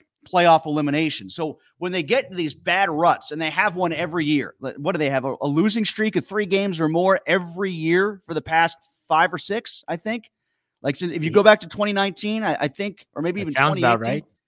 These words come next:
Speaker 1: they,
Speaker 2: Yeah.
Speaker 1: they've had a five-game losing, excuse me, a three-game losing streak in each of those seasons that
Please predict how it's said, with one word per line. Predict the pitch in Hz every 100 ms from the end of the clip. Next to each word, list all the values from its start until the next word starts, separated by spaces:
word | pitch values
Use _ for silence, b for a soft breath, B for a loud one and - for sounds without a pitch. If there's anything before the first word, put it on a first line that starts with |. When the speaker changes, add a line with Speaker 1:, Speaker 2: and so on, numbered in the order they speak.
| _ _ -
Speaker 1:
they, | 110
Speaker 2:
Yeah. | 170
Speaker 1:
they've | 180 180
had | 180
a | 165
five-game | 180 185 165 180 165
losing, | 170 185 185
excuse | 175 - 190 160
me, |
a | 123
three-game | 160 185 170 160
losing | 160 170 170
streak | - 170 147
in | 147
each | 151
of | 156
those | 151 139
seasons | 165 170 170 139
that | 165